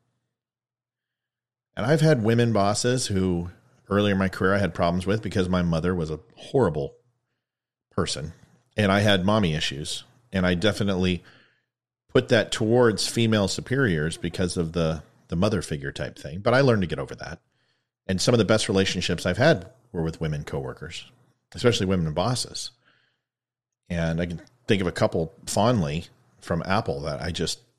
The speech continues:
still admire till today. And I've always advocated on hiring the best person and promoting the best person for the job. I don't care what color you are. I don't care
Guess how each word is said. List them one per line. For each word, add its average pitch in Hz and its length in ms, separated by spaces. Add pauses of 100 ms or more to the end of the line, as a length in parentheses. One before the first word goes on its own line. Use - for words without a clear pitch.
(260)
still 117 340
admire 82 260
till 78 200
today. 85 400 (1900)
And 127 80
I've 131 80
always 143 220
advocated 123 480
on 92 140
hiring 92 640
the - 80
best 87 240
person 90 320
and 98 80
promoting 117 380
the 82 60
best 80 220
person - 280
for 82 100
the 78 80
job. 80 200
I 123 40
don't 156 80
care 120 160
what - 80
color 71 200
you 67 80
are. 82 80
I 113 60
don't 139 80
care 110 320